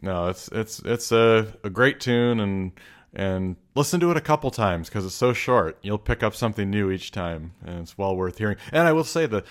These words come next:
there's the mono version and the stereo versions, and then there's the U S version too on, uh, Yesterday and Today. So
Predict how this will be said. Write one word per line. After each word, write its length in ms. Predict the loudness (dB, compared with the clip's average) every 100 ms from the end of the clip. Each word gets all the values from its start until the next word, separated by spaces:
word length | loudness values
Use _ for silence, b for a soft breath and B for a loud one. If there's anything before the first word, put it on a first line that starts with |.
| B
there's 220 | 2 2 2
the 100 | 0
mono 440 | 2 2 2 0
version 680 | 0 -2 -2 -6 -6 -8 -10 -8
and 280 | -6 -4 -4
the 340 | -2 -2 -6 -10
stereo 400 | -2 0 2 0
versions, 640 | -2 -6 -6 -6 -8 -10
and 180 | -10 -6
then 80 | -4
there's 160 | -4 -4
the 100 | -4
U 200 | 0 -2
S 220 | -2 -8
version 420 | -12 -12 -12 -14
too 300 | -10 -6 -4
on, 320 | -4 -4 -4 -10 B B B B -10
uh, 460 | -8 -6 -6 -8 -6
Yesterday 460 | -6 -6 -2 0
and 100 | 0
Today. 280 | -4 -8 -8 -12 -20
So 400 | -10 -6 -6